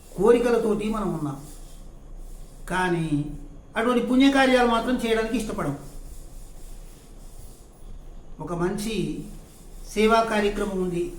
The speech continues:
అది చేయడం ఆ ఎందుకులే అని అనుకుంటాం. సమాజంలో సమాజానికి సమా-, సమాజాన్నే సర్వేశ్వరుడుగా చెప్పారు మన వాళ్ళు. ఆ సర్వ-, సర్వేశ్వరుని సేవ అంటే కేవలం గుళ్ళకు వెళ్ళి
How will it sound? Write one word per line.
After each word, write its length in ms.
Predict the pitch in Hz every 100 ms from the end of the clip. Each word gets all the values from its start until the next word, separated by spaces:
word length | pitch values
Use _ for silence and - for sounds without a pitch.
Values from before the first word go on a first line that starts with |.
| - - - - 170
అది 220 | 180 185
చేయడం 280 | 196 202 180
ఆ 160 | 175
ఎందుకులే 500 | 175 175 196 185 175
అని 120 | 170
అనుకుంటాం. 440 | 185 165 147 135 139 - - - - - - - - -
సమాజంలో 880 | 202 214 254 240 240 226 196 - - - - - -
సమాజానికి 640 | 190 226 247 233 226 208 139
సమా-, 380 | 196 208 214 185
సమాజాన్నే 600 | 185 208 226 220 220 233
సర్వేశ్వరుడుగా 920 | 208 190 185 220 214 220 220 208 214
చెప్పారు 320 | 185 - 190
మన 140 | 170 160 147
వాళ్ళు. 440 | 151 139 - - - - - - - 330 339 - - - 156
ఆ 40 |
సర్వ-, 400 | - 190 214 202
సర్వేశ్వరుని 640 | - 196 247 247 247 233
సేవ 260 | 208 233 220
అంటే 240 | 214 226
కేవలం 640 | 233 208 220 226 233 180 143
గుళ్ళకు 340 | 185 220 220
వెళ్ళి 500 | 214 202 185 185 -